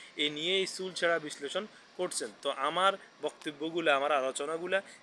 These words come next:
দীর্ঘায়িত হয়ে যাচ্ছে। প্রিয় বন্ধুরা, আজ এ পর্যন্তই। আবার কোনো ভিডিওতে দেখা হবে।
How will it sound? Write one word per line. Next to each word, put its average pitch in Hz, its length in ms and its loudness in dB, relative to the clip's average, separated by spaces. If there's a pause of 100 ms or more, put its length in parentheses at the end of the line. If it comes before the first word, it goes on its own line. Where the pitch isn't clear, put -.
(120)
দীর্ঘায়িত 147 460 2
হয়ে 139 240 2
যাচ্ছে। 151 360 0 (280)
প্রিয় 147 240 2
বন্ধুরা, 170 460 2 (220)
আজ 143 240 8
এ 147 140 6
পর্যন্তই। 170 580 0 (300)
আবার 151 280 4
কোনো 156 240 -2
ভিডিওতে 160 540 -2 (320)
দেখা 135 240 2
হবে। 175 300 4